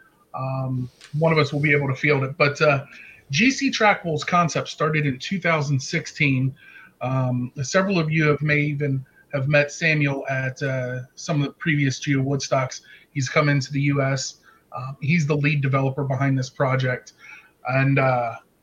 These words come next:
the, the concept kind of started when I had a conversation with Chris Mackey and a separate conversation with Mark Clemens, uh, about what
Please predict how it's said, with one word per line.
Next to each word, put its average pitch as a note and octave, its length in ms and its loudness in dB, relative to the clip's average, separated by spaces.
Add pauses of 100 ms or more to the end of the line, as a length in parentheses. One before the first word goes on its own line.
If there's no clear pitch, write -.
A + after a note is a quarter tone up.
(800)
the, G3 200 2
the F#3+ 100 0
concept C4 480 2
kind G#3+ 180 2
of E3+ 80 0
started F3 320 2
when D#3+ 380 -2
I D3+ 140 -2
had D3+ 180 0
a D3 60 -2
conversation C#3+ 640 -2
with - 120 -16
Chris F3+ 320 -2
Mackey D#3 460 -2
and C#3 100 0
a B2+ 40 -4
separate D3 360 -2
conversation C#3+ 600 -4
with B2+ 140 -6
Mark C3+ 240 -2
Clemens, B2 640 -4 (420)
uh, C3 320 -2
about D#3 640 0 (380)
what F#3+ 320 2